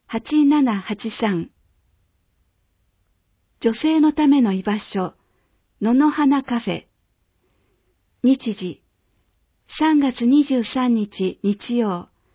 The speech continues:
十四時から十六時。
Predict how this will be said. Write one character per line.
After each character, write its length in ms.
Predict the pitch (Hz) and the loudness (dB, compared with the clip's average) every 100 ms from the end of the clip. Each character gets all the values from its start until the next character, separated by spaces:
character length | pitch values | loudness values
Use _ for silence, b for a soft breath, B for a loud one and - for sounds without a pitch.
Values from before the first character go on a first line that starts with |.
| _ _ _ _ - | _ _ _ _ -2
十 280 | 311 302 254 | 2 2 2
四 180 | 285 | 2
時 140 | 277 269 | 0 -4
か 140 | 220 | -2
ら 100 | 196 | -2
十 240 | - 240 247 | -2 0 0
六 260 | 226 233 | 0 -4
時。 300 | 196 170 - | -6 -8 -10